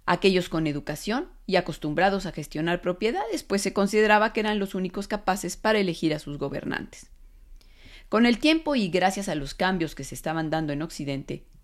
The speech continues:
las cosas fueron cambiando. Gracias a la expansión de la educación, aumentó el público que leía libros y periódicos, incluyendo mujeres, que fueron así conociendo los ideales feministas y apoyándolos.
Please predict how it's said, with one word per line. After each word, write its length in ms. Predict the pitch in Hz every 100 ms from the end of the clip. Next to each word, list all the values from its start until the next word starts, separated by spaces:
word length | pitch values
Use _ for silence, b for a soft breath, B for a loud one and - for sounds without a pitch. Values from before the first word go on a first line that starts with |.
| -
las 200 | 143 139
cosas 520 | - 139 - 175 - -
fueron 400 | - 143 143 143
cambiando. 480 | 143 147 202 233 208 - - - - b b b b b -
Gracias 300 | 294 359 311
a 60 |
la 80 | 240
expansión 540 | 196 - 170 156 214
de 80 | 226
la 120 | 190
educación, 640 | 165 151 - 143 - 226 247
aumentó 400 | 196 165 156 185
el 100 | 180
público 460 | - 185 185 208 190
que 120 | 156
leía 400 | 147 143 170 165
libros 460 | 151 156 151 151
y 60 | 156
periódicos, 680 | - 165 175 170 170 320 - - - -
incluyendo 800 | 381 - 196 160 156 151 170
mujeres, 680 | 226 226 - 147 139 - - B B B B
que 100 | 190
fueron 300 | 196 240 269
así 220 | 269 254
conociendo 500 | 247 247 247 247 202
los 220 | 214 208 202
ideales 420 | 185 165 160 170
feministas 760 | 170 180 170 143 - 151 - -
y 140 | 170
apoyándolos. 760 | 165 156 135 - - 151 -